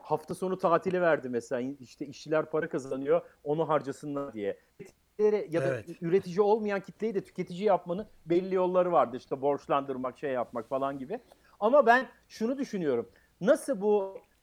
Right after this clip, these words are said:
Speaker 1: Çin'in, Amerika'nın falan yapacağı dijital paralar eninde sonunda kripto paralara ve özellikle Bitcoin'e gidişi hızlandıracak.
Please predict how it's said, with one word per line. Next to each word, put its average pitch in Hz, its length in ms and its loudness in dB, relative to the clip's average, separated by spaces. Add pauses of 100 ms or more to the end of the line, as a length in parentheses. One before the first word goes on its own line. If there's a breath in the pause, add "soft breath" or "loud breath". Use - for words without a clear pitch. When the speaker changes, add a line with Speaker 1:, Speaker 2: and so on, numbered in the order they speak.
(120)
Speaker 1:
Çin'in, 214 400 -2
Amerika'nın 202 480 2
falan 196 260 4
yapacağı 190 580 -2
dijital 175 440 0
paralar 190 440 4
eninde 202 300 -2
sonunda 190 560 -2 (180)
kripto 214 380 -4
paralara 190 400 0
ve 190 40 -2
özellikle 185 440 -2
Bitcoin'e 170 400 -4
gidişi 147 360 -8
hızlandıracak. 127 680 -4